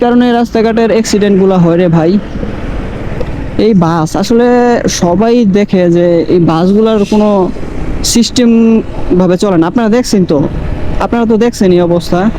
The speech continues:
এরকম হলে কীরকম হবে বলেন? আর যত সব মনে করেন হচ্ছে যদি একটু কিছু হয়, বাইক, বাইকারদের সমস্যা, মানে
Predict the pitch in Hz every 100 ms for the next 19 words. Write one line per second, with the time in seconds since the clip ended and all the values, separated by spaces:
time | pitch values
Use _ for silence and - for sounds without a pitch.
0 | - - - - - - - - 214 233
1 | 233 214 214 208 202 190 165 151 151 165
2 | 185 214 - - - - - - - -
3 | - - - - - 160 175 175 196 202
4 | 214 202 214 220 220 214 208 202 208 202
5 | 190 - - - - - - 185 214 -
6 | 226 220 - - 233 226 214 185 202 202
7 | 175 180 170 - - 151 160 175 214 196
8 | 208 202 202 180 - 151 139 - - -
9 | - - - - - 143 156